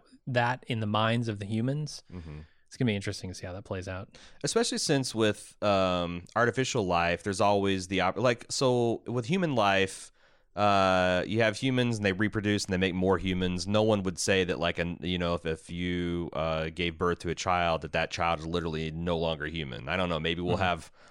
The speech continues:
Speaker 2: one of those crossover events with genetic engineering and A I meshing in the future. But c-, so far, you know, two humans get together and make another human.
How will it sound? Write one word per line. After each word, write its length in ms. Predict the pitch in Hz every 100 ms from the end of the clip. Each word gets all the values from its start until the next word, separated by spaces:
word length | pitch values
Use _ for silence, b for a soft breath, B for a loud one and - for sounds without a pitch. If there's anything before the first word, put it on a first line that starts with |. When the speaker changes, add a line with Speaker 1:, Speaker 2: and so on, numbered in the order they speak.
| -
Speaker 2:
one 100 | 101
of 40 |
those 80 | 92
crossover 520 | - 101 95 98 87 90
events 380 | 85 90 87
with 120 | 90 78
genetic 420 | 95 92 87 92
engineering 640 | 87 87 95 92 92 87
and 200 | 82 80 90
A 160 | 98
I 400 | 90 90 90 90 - B B B
meshing 380 | 113 123 123 127
in 80 | 113
the 60 | 101
future. 360 | 151 151 156
But 180 | 123 117
c-, 40 | -
so 180 | - 170
far, 420 | - 160 143 123
you 140 | 120 117
know, 100 | 113
two 180 | -
humans 220 | 143 139 127
get 120 | 127
together 240 | 123 117
and 80 | 107
make 120 | 107
another 220 | 101 101 87
human. 520 | 107 104 82 78